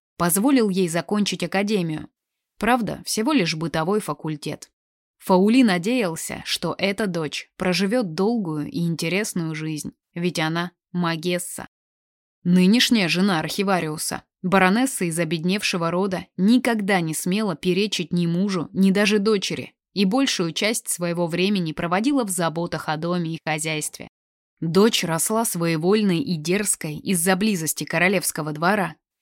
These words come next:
Огромная библиотека и книгохранилище находились в отдельном крыле дворца, и Дарина часто бывала у отца. Можно сказать, она выросла во дворце, вольно и невольно осваивая его правила и нормы морали.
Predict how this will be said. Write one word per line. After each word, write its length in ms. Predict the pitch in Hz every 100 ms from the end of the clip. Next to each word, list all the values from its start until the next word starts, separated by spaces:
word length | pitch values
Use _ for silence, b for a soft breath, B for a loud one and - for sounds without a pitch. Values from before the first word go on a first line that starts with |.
| _ _
Огромная 480 | 165 175 277 285 196
библиотека 760 | 175 170 175 165 - 202 220
и 60 | 160
книгохранилище 1080 | - 190 175 - 175 165 175 196 180 - 165
находились 680 | 175 175 175 175 247 233 -
в 80 | 160
отдельном 540 | 160 151 233 240 196
крыле 360 | 180 170 165 165
дворца, 580 | 151 160 160 - 160 156 _ _
и 140 | - 196
Дарина 420 | 185 226 262 151
часто 380 | - 247 - 165
бывала 420 | 160 156 196 175
у 160 | 160 160
отца. 440 | 151 - 160 151 _ _ _ _ _ -
Можно 340 | 180 180 170
сказать, 540 | 156 160 156 175 - _
она 240 | - 180 170
выросла 480 | 185 208 175 - 156
во 120 | 156
дворце, 540 | 156 175 185 - 156 - _ _ -
вольно 300 | 247 277 175
и 100 | 165
невольно 520 | 165 160 233 202 160
осваивая 560 | - 180 226 190 165
его 320 | 160 160 160 151
правила 420 | 165 165 180 165
и 100 | 160
нормы 380 | 165 165 160 165
морали. 480 | 170 170 160 175